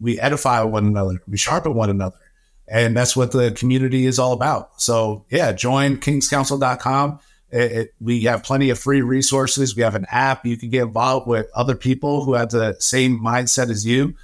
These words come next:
And again, if you want that coaching, take it up a level, there's different paths for wherever you're at.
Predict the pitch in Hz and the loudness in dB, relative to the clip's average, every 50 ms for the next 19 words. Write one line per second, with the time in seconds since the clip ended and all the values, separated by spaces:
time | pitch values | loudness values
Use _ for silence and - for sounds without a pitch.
0 | - - - - - - 107 113 117 117 113 113 113 120 127 135 131 113 - 113 | -20 -20 -20 -20 -12 -4 0 0 2 2 0 0 2 2 2 2 2 0 -2 -2
1 | 113 117 117 - - 113 98 - - 120 123 120 - 131 113 107 98 92 90 - | -2 -2 0 0 0 -2 -2 0 0 0 0 2 2 2 2 2 0 0 -2 -2
2 | 120 113 - 117 120 135 151 - 117 110 110 110 104 - 101 107 113 110 107 107 | -4 -2 -2 -2 -2 -2 0 0 2 2 2 2 2 0 0 0 0 -2 -2 -2
3 | - 123 - 131 120 - - 117 117 117 110 - - - - 110 107 107 110 113 | -2 -2 -2 -4 -4 -4 -4 -2 -2 0 0 -2 -2 -2 -4 -4 -4 -2 0 0
4 | 120 120 113 117 110 104 92 80 - - | 0 0 0 -2 -2 -2 -4 -6 -10 -16